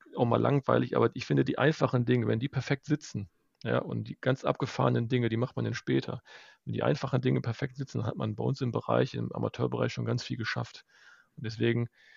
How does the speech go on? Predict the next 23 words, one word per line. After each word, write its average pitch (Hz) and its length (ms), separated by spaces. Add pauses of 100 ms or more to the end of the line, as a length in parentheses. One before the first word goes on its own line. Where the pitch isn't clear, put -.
(360)
ähm, 113 240
klar, 135 320
ich, - 140
ich - 80
versuche 139 420
dann, 127 300
äh, 131 120
Schwerpunkte 127 540
zu 117 140
setzen, 143 580 (200)
äh, 117 340 (800)
Abdruck, - 760
äh, 110 220 (100)
oder, 110 340
oder, 110 360
äh, 110 80
Raumverteidigung 110 1040
oder, 104 360
oder 110 240
was, 120 200
was 117 120
auch, 120 200
oder 113 200